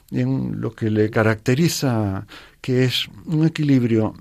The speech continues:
extraordinario entre una formación intelectual muy clásica, no olvidemos, estamos en el Renacimiento,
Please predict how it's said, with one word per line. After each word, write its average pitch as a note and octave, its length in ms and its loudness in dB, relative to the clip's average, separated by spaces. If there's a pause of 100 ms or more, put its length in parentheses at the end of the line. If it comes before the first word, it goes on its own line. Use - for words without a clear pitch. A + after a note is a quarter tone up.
(140)
extraordinario A#2+ 960 2
entre G#2+ 540 0 (1120)
una D#3 200 2
formación C3 960 2
intelectual G#2+ 720 -2
muy C3 180 4
clásica, B2 580 -2
no G2+ 120 -2
olvidemos, G2 420 0
estamos A#2 400 -2
en A2+ 120 2
el G2 120 0
Renacimiento, B2+ 880 2